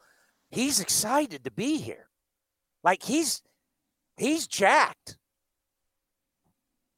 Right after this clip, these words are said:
He's fired up to put on the white uniform and the white cleats. He wants to win. He's tasted,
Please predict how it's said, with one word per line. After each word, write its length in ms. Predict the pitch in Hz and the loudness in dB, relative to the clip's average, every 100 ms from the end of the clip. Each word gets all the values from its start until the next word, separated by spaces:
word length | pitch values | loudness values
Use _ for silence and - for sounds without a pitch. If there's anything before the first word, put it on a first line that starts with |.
| - | -8
He's 300 | 220 302 - | -4 -2 -2
fired 500 | - 226 277 262 247 | 0 4 4 6 4
up 160 | 277 | 4
to 80 | - | -2
put 240 | - 214 208 | 2 6 8
on 160 | 190 | 6
the 80 | 185 | 4
white 320 | 170 175 156 | 4 4 2
uniform 500 | 160 165 156 170 151 | -4 -6 -6 -4 -4
and 100 | 147 | -4
the 60 | 147 | 2
white 300 | 139 127 - | 4 2 -2
cleats. 500 | 147 104 - - - _ _ _ _ _ _ _ - | -12 -12 -10 -10 -10 _ _ _ _ _ _ _ 0
He 160 | 262 | 2
wants 320 | 302 233 - | 4 2 4
to 80 | 226 | 4
win. 380 | 208 240 311 - - _ _ _ _ _ _ _ | 4 4 2 -2 -10 _ _ _ _ _ _ _
He's 400 | - - 285 - | -6 -2 0 0
tasted, 720 | - - 254 330 - 151 120 | -2 0 0 0 -4 -6 -8